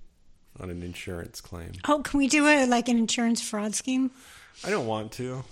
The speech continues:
Speaker 2: Uh.
Speaker 1: but we could.
Speaker 2: <laughs>
Speaker 1: Yeah, we totally could.
Speaker 2: I mean, I guess if we do that now, I've said it, so, like.
Speaker 1: <laughs> Right, we've spoiled it.
Speaker 2: Spoiler alert. Y-,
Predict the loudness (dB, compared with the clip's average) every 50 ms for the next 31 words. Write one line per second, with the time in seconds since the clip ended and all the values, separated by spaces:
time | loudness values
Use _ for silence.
0 | -6 -4 -2 -2 0 0 0 0 0 0 -2 -2 -2 -2 0 0 -2 -4 -4 -4
1 | 0 0 0 2 4 4 4 4 4 0 -4 -6 -6 -6 -4 -2 -2 -2 -2 -2
2 | -2 -4 -4 -6 -4 0 2 4 6 8 8 6 6 6 4 2 4 4 4 4
3 | 4 4 4 4 4 6 6 6 6 6 4 2 2 2 2 0 2 2 2 0
4 | 0 0 -2 -2 0 0 0 0 -2 -2 -4 -4 -6 -8 -12 -14 -8 -6 -4 -4
5 | -4 -6 -6 -4 -4 -4 -4 -4 -4 -2 0 0 0 0 0 -4 -4 -6 -4 -4
6 | -4 -4 -2 0 0 2 2 0 -2 -2 -4 -4 -6 -6 -10 -18 -20 -18 -14 -8
7 | 0 4 6 6 8 8 8 8 6 6 6 6 4 4 2 -2 -6 -20 _ _
8 | _ -20 _ _ -20 -20 -20 _ -12 -12 -12 -12 -12 -20 -20 -20 -20 -20 -20 -20
9 | _ _ _ -14 -14 -14